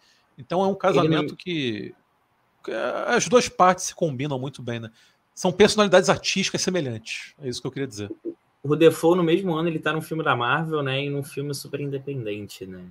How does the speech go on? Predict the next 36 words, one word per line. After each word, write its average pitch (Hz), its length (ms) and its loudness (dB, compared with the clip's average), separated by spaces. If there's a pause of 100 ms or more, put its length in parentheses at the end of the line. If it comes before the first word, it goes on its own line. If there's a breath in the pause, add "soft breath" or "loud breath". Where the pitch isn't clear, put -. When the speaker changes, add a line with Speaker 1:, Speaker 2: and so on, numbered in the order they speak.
Speaker 1:
Tipo 185 360 0
isso, 160 320 0
Speaker 2:
E, 98 120 -6
Speaker 1:
tipo 95 280 -6
Speaker 2:
e, 95 60 0
Speaker 1:
isso. 92 340 -6 (140)
Speaker 2:
e 107 60 -12
de 120 100 -2
uma 127 160 6
forma 131 360 4
sempre 143 360 0
muito 139 200 -2
confortável. 101 880 -8 (800 soft breath)
Speaker 1:
É... - 80 4
é 247 200 12
o 196 40 8
que - 60 2
Speaker 2:
É. - 20 6
Speaker 1:
eu 247 40 6
falei 233 220 2
também 233 260 4
off, 185 340 6
é 170 140 2
um 175 80 4
cara 196 240 6
que 202 160 -8
parece 190 1200 4
acreditar 170 520 -4
nos 165 160 -4
projetos 131 640 -2
nos 139 180 -10
quais 131 300 -4
ele 131 80 -8
tá 131 100 -12
inserido, 113 500 -12
né? 110 140 -16